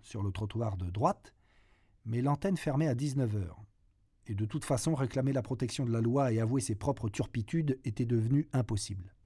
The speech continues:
Arrivé devant le petit jardin du bout de la rue, square Laurent Prache, comme il l'apprit plus tard, un coup d'œil devant,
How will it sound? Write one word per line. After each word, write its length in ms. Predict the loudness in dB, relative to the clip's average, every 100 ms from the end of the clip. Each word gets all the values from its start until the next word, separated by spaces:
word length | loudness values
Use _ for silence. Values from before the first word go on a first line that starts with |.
| -20 -20 _ -20 -20 -20 _ _ _ _ _ 2
Arrivé 340 | 4 6 6
devant 220 | 6 6 6
le 100 | 2
petit 300 | 0 -2 0
jardin 280 | 2 2
du 140 | 0 0
bout 160 | -2
de 80 | -2
la 140 | 0 0
rue, 260 | -2 -2 -6 _ _ _
square 640 | -8 -6 0 0 0 -4 -10
Laurent 380 | -2 0 0 -2
Prache, 400 | -2 -2 -2 -4
comme 160 | -6 -6
il 140 | -4
l'apprit 240 | -6 -6 -6
plus 160 | -6
tard, 320 | -2 0 -2 -6 -14 -20 _ -20 _ -4
un 80 | -4
coup 140 | -2
d'œil 160 | -2 0
devant, 360 | 0 0 -4